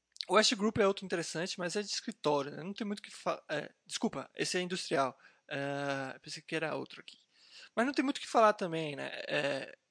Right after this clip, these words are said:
é, é um interessante, quase cinco bilhões de valor de mercado. É grandes, é, grandes imóveis, né? E alugados pra grandes empresas também,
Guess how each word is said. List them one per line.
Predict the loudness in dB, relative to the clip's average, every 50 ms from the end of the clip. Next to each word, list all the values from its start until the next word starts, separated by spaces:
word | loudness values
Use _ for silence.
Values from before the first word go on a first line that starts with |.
| _ -2
é, | 0 0 2 2 4 4 4
é |
um | 4 4 2 0
interessante, | 0 0 0 0 0 0 0 0 0 0 -2 -6
quase | -6 -6 -6 -4 -2 -2 -2 -2 -4 -8
cinco | -8 -8 -8 -10 -10 -6 -2 -2 -2 -2 -4 -6 _ -20 -20 -20 -20 _ _
bilhões | -2 -2 0 2 2 2 2 0 -2 -4
de | -4 -4 0
valor | 0 0 0 0
de | -2
mercado. | -2 -4 -2 0 2 4 6 6 6 4 2 0 -6 -18 _ _ _ _ _ _ _ _ _ -20 -20 -20 -20 _ _ _ _ _ _ _ _ _ _ _ _ _ _ _ _ _ _ _ _ _ -12 -12 -12 -12 _ _ -20 -14 _
É | -4 -4
grandes, | -2 0 2 2 4 4 2 0 -2 -6 -8 -8 -10 -12 -12 -8 -4
é, | -2 -2 -2 0 -2 -2 -4 -4 -6 -8 -8 -10 -14 -20 _ _ _ _ _ _ _ _ _ _ _ _ _ _ _ _ _ _ _ _ _ _ _ _ _ _ _ _ _ _ _ _ _ _ _ _ _ _ -4
grandes | -2 0 0 0 0 0 0 0 0 0 0 -2 -6 -8 -12 -14 -14 -16 -18 _ -8
imóveis, | -4 0 2 4 6 6 6 4 2 0 -4 -4 -4
né? | -6 -8 -10 -14 -20 -20 _ -2
E | 2 2
alugados | 4 6 6 6 6 4 4
pra | -2 0 2 2 2
grandes | 2 0 0 -2 -2 -4 -8
empresas | -10 -8 -6 -4 -4 -4 -6 -10 -10
também, | -10 -12 -10 -10 -10 -10 -10 -12